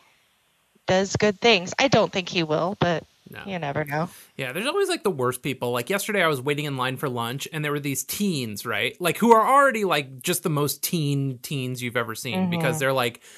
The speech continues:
Speaker 2: I think there was, like, a fairly attractive woman behind me in line, but with, like,
Speaker 1: Mm-hmm.
Speaker 2: her guy or whatever. I'm just browsing my phone, and this teen, I don't think was being a joke, like, joking, but, like, ran into a sign because they weren't looking where they were going, 'cause I think they were looking at the girl.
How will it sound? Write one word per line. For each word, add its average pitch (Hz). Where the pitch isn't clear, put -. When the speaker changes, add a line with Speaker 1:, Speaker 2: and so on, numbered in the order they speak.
Speaker 2:
I 160
think 233
there 262
was, 247
like, 247
a 294
fairly 208
attractive 147
woman 123
behind 120
me 123
in 117
line, 117
but 175
with, 165
like, 202
Speaker 1:
Mm-hmm. 180
Speaker 2:
her 165
guy 123
or 107
whatever. 117
I'm 127
just 151
browsing 123
my 113
phone, 135
and 160
this 190
teen, 214
I 151
don't 175
think 180
was 139
being 139
a 117
joke, 139
like, 139
joking, 170
but, -
like, 165
ran 156
into 170
a 123
sign 156
because 123
they 127
weren't 139
looking 135
where 127
they 123
were 117
going, 113
'cause 131
I 117
think 120
they 131
were 117
looking 117
at 113
the 110
girl. 117